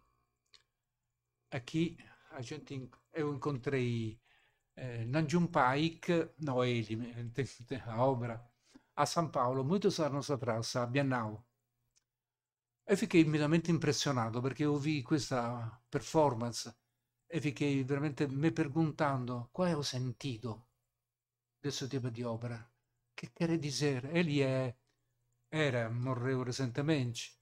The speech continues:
è un coreano alemão, era nato in Corea e lavorava in Alemagna. E lì era parte di un gruppo che si chiamava Fluxus.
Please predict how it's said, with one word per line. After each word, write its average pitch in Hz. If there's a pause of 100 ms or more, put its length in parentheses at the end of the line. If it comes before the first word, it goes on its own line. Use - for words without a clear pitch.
(360)
è 139
un 131
coreano 151
alemão, 139 (200)
era 120
nato 123
in 127
Corea 135 (380)
e 143
lavorava 127
in 123
Alemagna. 120 (1300)
E 175
lì 143 (320)
era 143
parte 156
di 139
un 151
gruppo 165
che 139
si 139
chiamava 147
Fluxus. -